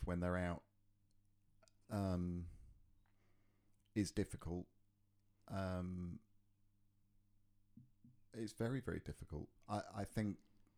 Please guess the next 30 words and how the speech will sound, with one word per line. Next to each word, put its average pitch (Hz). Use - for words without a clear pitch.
uh, -
you 113
know, 95
it, 110
this 110
sounds 107
really 101
brutal, 101
um, 95
and 107
it 95
feels 113
kind 90
of 80
brutal 85
when 90
you're 87
doing 101
it, 80
but, 101
y-, -
you 104
know, 90
there, 107
there 107
is 110
a 107
point 107
at 98
which, -